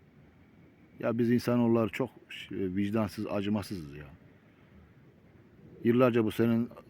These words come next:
hayvanını korusun, sana emek versin. Ve sonra yaşlanınca kaldırıp at. Aynı insanların, bazı insanların şey yaptığı gibi böyle annesini babasını yaşlılar yurduna verdiği gibi.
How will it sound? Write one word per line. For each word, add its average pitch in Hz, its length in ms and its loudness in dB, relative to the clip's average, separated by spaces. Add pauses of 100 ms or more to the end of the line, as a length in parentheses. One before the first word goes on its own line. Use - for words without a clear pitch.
(160)
hayvanını 107 500 2
korusun, 107 560 -2
sana 104 300 -6
emek 101 360 -2
versin. 104 460 -2 (1200)
Ve 123 120 2
sonra 120 280 2
yaşlanınca 110 600 0
kaldırıp 107 480 0
at. - 340 -8 (100)
Aynı 107 240 0
insanların, 107 720 -2 (340)
bazı 101 320 2
insanların 104 540 -2 (1400)
şey - 180 0
yaptığı 104 300 2
gibi 95 240 2
böyle 98 200 0
annesini 104 520 -2
babasını 98 560 -2 (920)
yaşlılar 104 380 0
yurduna 98 420 2
verdiği 98 340 4
gibi. 82 220 -6